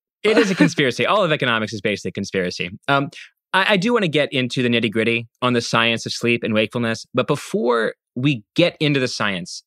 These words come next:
there's a big picture question that I wanna clear up. I,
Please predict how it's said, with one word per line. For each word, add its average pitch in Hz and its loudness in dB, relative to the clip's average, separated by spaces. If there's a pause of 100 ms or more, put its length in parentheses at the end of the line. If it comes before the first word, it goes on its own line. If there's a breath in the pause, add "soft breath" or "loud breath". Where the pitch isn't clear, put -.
there's 147 0 (120)
a 147 2
big 175 0
picture - -2
question - 0
that 104 0
I 104 2
wanna 98 0
clear 87 -4
up. 62 -6 (1160 loud breath)
I, - 0